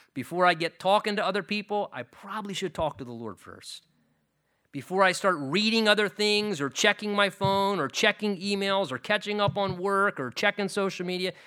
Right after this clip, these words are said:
maybe I should see what, maybe I should see what God's," I don't even do social media, I'll just say posting. I'm not, I'm gonna stop right there. I don't even do social media, so I don't know. <laughs>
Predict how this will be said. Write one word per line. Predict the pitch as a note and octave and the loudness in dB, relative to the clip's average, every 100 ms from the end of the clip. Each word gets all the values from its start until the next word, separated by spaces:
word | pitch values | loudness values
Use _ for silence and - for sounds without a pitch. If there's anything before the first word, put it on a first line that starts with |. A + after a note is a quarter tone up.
| - _ | -20 _
maybe | D3 B3+ D4 | -4 -2 2
I | C#4 | 2
should | C4 A3 F#3 | 2 -2 -6
see | - G3+ F#3 | -8 -4 0
what, | D#3+ D#3 _ _ _ _ _ _ | 0 -2 _ _ _ _ _ _
maybe | D3 G3+ A3 | -6 -4 -4
I | |
should | G3+ F#3+ | -4 -6
see | - F3 | -4 -4
what | D3+ B2+ A#2 - _ _ _ _ _ - | -4 -6 -8 -20 _ _ _ _ _ -4
God's," | B2+ B2 G2+ - - _ _ _ _ _ | 0 0 -4 -8 -10 _ _ _ _ _
I | - | -8
don't | B2+ | -6
even | A2 | -6
do | G#2+ | -8
social | G2+ G#2+ - | -10 -12 -10
media, | G2+ | -10
I'll | |
just | G2 | -10
say | G2 | -12
posting. | - A#2 G#2+ - F#2+ | -10 -10 -10 -14 -12
I'm | G#2+ | -8
not, | G#2+ - | -8 -8
I'm | A#2 | -8
gonna | A#2 G#2+ | -8 -6
stop | - G#2+ - | -2 -2 -2
right | G2+ | -6
there. | A2 | -4
I | G2 | -4
don't | A#2 | -4
even | A#2+ | -6
do | C3+ | -6
social | C3 C#3+ C3 | -4 -2 -2
media, | B2 | 0
so | A2+ | 2
I | |
don't | A#2 - - | 2 0 2
know. | - - | 2 2
<laughs> | - - - | -4 -18 -18